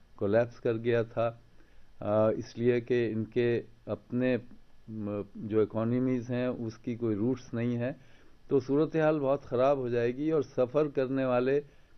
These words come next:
यूरोप के ही ममालिक होंगे और बिलखसूस अमेरिका पे भी उसका बहुत बड़ा असर पड़ेगा। और फिर ये जो जंगें हैं, ये जंगें, अ, वहाँ की जो ruling classes या वो लोग जो जंगों से फ़ायदा उठाते हैं,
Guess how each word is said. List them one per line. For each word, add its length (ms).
यूरोप 480
के 100
ही 200
ममालिक 500
होंगे 380
और 120
बिलखसूस 580
अमेरिका 500
पे 180
भी 160
उसका 240
बहुत 280
बड़ा 240
असर 240
पड़ेगा। 500
और 60
फिर 160
ये 180
जो 140
जंगें 460
हैं, 380
ये 100
जंगें, 540
अ, 960
वहाँ 300
की 160
जो 200
ruling 360
classes 500
या 160
वो 240
लोग 280
जो 160
जंगों 460
से 180
फ़ायदा 380
उठाते 420
हैं, 340